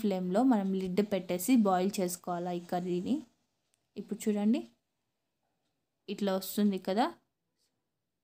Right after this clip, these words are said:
Almost ఇవి కాకరకాయలకి అంతా సాల్ట్, కారం మొత్తం అనేది పట్టేసి ఉంటుంది. ఇప్పుడు అలా ఒకటి చూసి సాల్ట్, కారం అన్నీ సరిపోయా లేదా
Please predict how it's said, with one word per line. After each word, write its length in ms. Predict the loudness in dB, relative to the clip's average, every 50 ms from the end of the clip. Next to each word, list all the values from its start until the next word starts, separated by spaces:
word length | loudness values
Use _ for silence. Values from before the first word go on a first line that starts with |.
| _ _ _ _ _ _ _ _ _ -6 -2 -2
Almost 380 | 0 2 2 2 0 2 4 4 4
ఇవి 160 | 4 4 0 -2 -2 -4
కాకరకాయలకి 840 | -4 -4 -2 -4 -4 -2 0 2 2 2 2 0 -2 -4 -4 -4 -4 -4
అంతా 320 | -6 -8 -8 -4 -2 -2 0 0 -2 -4 -6 -10 -12 -6 -2
సాల్ట్, 420 | -2 0 0 -2 -2 -4 -6 -8 -10 -8 -6 -6
కారం 320 | -4 -4 -4 -4 -6 -6 -6
మొత్తం 340 | -8 -10 -8 -4 -2 0 0 0
అనేది 260 | -2 -4 -2 0 0 0 0
పట్టేసి 360 | -2 -4 -4 -6 -8 -6 -4 -4 -4
ఉంటుంది. 380 | -4 -4 -4 -4 -2 -2 -2 -4 -4 -8 _ _ _ _ _ _ _ _ _ _ _ _ _ _ _ _ _ _ _ _ _ _ _ _ _ _ _ _ _ _ _ _ _ _ _ -16 -10
ఇప్పుడు 200 | -6 -6 -4 -4 -2 -2
అలా 140 | -2 0 -2 -2 -4
ఒకటి 260 | -4 -4 -4 -6 -2 0 2
చూసి 260 | 2 2 2 -2 -4 -4 -6 _ _ _ _ _ _ _ _ _ _ _ _ -6 0
సాల్ట్, 400 | 2 4 4 4 2 0 -2 -4 -4 0 2
కారం 320 | 2 4 4 2 0 0 -2 -2 0
అన్నీ 200 | 4 6 6 6 6 6
సరిపోయా 440 | 4 2 0 0 -2 -2 0 0 0 0 0 -2
లేదా 180 | -2 -4 -4